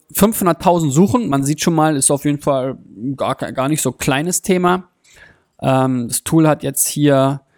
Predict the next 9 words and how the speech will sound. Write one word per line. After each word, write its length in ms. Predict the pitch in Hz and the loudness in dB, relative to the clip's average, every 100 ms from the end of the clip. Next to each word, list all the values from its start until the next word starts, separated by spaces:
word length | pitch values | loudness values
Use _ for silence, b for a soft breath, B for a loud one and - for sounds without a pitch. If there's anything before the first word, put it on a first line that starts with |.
| _ _ _ _ | _ _ _ _
über 180 | 165 160 | -2 -2
vierzigtausend 720 | 147 160 147 - 151 143 147 | 0 -2 -2 -6 0 0 -2
verschiedene, 440 | 143 139 - 139 131 _ _ - | -4 -4 0 0 -2 _ _ -8
ähm, 400 | 147 131 127 - | -4 -2 -2 -4
Keywords 340 | - 180 175 | 0 2 0
gefunden. 920 | - - 165 160 160 160 160 - - | -4 -2 0 0 -2 -4 -4 -8 -10
Ja, 400 | 123 131 139 143 - _ - | -4 -2 -2 -4 -10 _ -6
sehr 520 | 127 120 135 143 143 | -4 0 2 2 0
viel 840 | - - 151 147 147 143 143 - | -6 -6 0 2 2 2 -2 -6